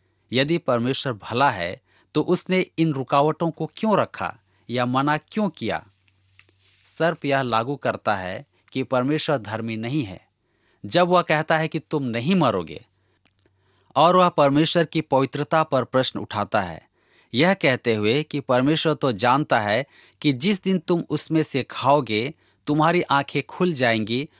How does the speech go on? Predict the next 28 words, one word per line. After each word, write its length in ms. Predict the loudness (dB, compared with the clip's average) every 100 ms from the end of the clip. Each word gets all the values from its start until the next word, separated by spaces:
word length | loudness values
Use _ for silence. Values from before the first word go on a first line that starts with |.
| -2
और 180 | 0 0
तुम 260 | 0 -2 0
भले 360 | -2 0 0
और 260 | 2 2 2
बुरे 340 | 0 0 0
का 200 | -2 -4
ज्ञान 380 | -2 0 0 0 0
पाकर 460 | 0 2 -2 -4 -8 _ _ _
परमेश्वर 540 | 0 4 2 2 0
के 160 | -2 -4
समान 420 | -4 -4 0 0
हो 180 | -2 -6
जाओगे। 540 | -2 -2 -2 -6 -12 -16 _ _ _ _ _ _ _ _
परमेश्वर 480 | 2 4 2 4 2
का 160 | 4
वचन 300 | 2 2 -2
कहता 380 | -2 -4 0 0
है, 320 | 0 -4 -6 -12
यूहन्ना 380 | -4 -2 2 2
रचित 260 | 2 0 -6
सुसमाचार 800 | -4 -4 -2 -2 -4 -4 -6 -6
उसके 340 | -10 -8 -8 -6
छः 240 | -4 -2
अध्याय 400 | -2 -4 -6 -6
के 280 | -6 -8 -8 -12 _ -4
उनतीस 400 | -4 -2 -6 -4
पद 240 | -4 -4
में, 240 | -6 -10